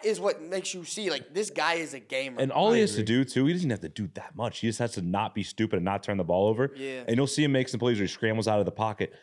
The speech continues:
Speaker 2: It feels like some crazy shit that you see from Zach Wilson. But what does Zach Wilson do? He forces it downfield, tries to throw it into coverage. It's a pick.
Speaker 1: Rookie shit.
Speaker 2: Brock Purdy,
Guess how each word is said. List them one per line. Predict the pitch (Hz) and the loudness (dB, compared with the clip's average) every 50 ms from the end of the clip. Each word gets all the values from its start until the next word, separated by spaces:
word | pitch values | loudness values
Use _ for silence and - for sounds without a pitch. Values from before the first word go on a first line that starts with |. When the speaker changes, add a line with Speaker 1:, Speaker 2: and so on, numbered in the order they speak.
| _ _ - | _ _ -6
Speaker 2:
It | - - - | -6 -2 2
feels | 139 131 110 | 2 2 4
like | 123 120 113 | 4 2 0
some | - 104 101 | 0 -2 -2
crazy | - - 117 110 104 107 101 | 0 2 2 2 2 0 -2
shit | - - 104 - | -2 -4 -4 -4
that | |
you | 101 92 | -4 -6
see | - - 101 | -4 -4 -6
from | - - 92 | -4 -4 -4
Zach | 82 95 98 95 - | -2 -2 -2 -2 0
Wilson. | 101 110 117 113 - 90 | 0 0 0 0 -2 -2
But | 87 87 | -2 0
what | 87 98 101 | 2 2 2
does | 95 78 | 2 2
Zach | 101 101 107 104 - | 2 0 0 2 2
Wilson | 107 113 113 - 139 131 | 0 0 2 0 0 0
do? | 139 139 143 139 - - _ _ - | 2 2 0 0 -4 -14 _ _ -6
He | 95 - | -6 -4
forces | - - 123 123 117 113 | 0 0 0 0 0 0
it | 90 | 0
downfield, | 117 110 107 - 113 110 98 | 0 0 0 2 2 0 2
tries | - 110 101 92 | 2 0 0 0
to | - | 2
throw | - 110 | 2 2
it | 107 | 2
into | 104 104 92 | 2 0 -2
coverage. | - 101 101 95 98 87 95 | 0 0 2 2 2 0 -2
It's | 87 - | -4 -6
a | - | -4
pick. | - 107 101 | -2 0 0
Speaker 1:
Rookie | 202 202 - 240 | 0 0 -2 -6
shit. | - - 339 285 | -6 -2 2 4
Speaker 2:
Brock | 202 185 180 - | 4 4 4 2
Purdy, | - 160 180 156 135 123 | 2 2 2 2 2 0